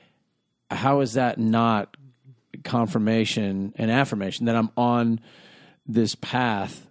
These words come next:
where things are streamlining, like, God's streamlining my, my life for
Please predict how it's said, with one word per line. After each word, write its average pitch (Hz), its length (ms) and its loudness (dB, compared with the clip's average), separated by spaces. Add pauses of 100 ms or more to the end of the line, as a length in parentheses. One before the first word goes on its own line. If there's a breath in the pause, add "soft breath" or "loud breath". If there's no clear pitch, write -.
(140)
where 104 640 0 (440)
things 120 380 0
are 117 60 0
streamlining, 107 920 0
like, 107 180 -2
God's 120 360 0
streamlining 120 720 0
my, 101 360 0 (500 loud breath)
my 113 200 2
life 104 460 0
for 104 400 0